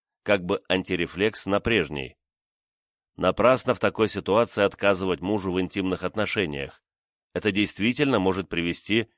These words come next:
к распаду семьи. Поставьте перед собой другую задачу. Выработайте у себя другую установку.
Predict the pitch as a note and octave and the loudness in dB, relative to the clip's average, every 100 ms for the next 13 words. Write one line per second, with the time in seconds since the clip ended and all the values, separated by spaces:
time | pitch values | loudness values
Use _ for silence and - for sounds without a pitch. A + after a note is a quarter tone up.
0 | _ - G2+ - D#2 C#2+ D2 F2 F2+ D#2 | _ 0 0 2 -2 -2 -4 -4 -4 -6
1 | - _ _ _ _ _ _ _ _ _ | -8 _ _ _ _ _ _ _ _ _
2 | - F2 - A2+ A2 G#2+ G#2 G2+ - G2 | 2 2 4 4 4 0 0 0 0 0
3 | G#2+ F#2+ G#2+ A2 A#2+ E2 E2+ D#2+ C#2 - | 0 0 -2 0 -2 0 0 0 -2 -4
4 | D2 - _ _ _ _ - E2 B2 D3+ | -12 -14 _ _ _ _ -10 2 6 6
5 | C#3 B2+ B2 G#2 A2+ - F2+ F#2 G2+ G2 | 6 4 2 2 2 2 2 2 2 0
6 | E2+ F#2+ G2+ F#2+ - G#2 G#2+ F2 - C#2+ | 2 2 2 0 -2 0 2 0 -2 -10